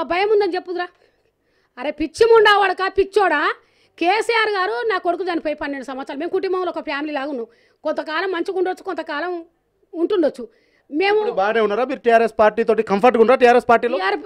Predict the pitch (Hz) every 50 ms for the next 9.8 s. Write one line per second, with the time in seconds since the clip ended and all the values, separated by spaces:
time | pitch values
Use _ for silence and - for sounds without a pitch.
0 | 339 247 269 285 311 349 359 349 339 339 311 320 349 - 349 349 349 359 370 403
1 | 427 427 427 392 339 370 311 381 381 381 381 370 359 349 - 381 349 320 - 392
2 | 403 392 370 - 349 339 370 403 415 381 359 349 339 349 339 339 359 370 349 285
3 | 339 330 320 330 349 330 349 330 320 320 - 349 311 302 262 311 302 302 339 302
4 | 311 311 302 302 311 302 320 311 - 294 294 302 302 311 302 294 294 285 294 294
5 | 294 302 285 - 311 311 311 285 294 311 - 339 311 294 294 294 294 294 285 294
6 | 277 285 285 294 294 - 370 381 - _ _ - - - - 294 302 285 349 330
7 | 330 339 349 339 330 302 285 285 330 320 302 262 320 311 302 302 302 302 311 294
8 | 302 302 294 302 294 311 294 294 277 277 269 269 269 254 311 320 285 247 247 233
9 | 233 226 226 320 302 - 349 294 247 254 - - 240 208 311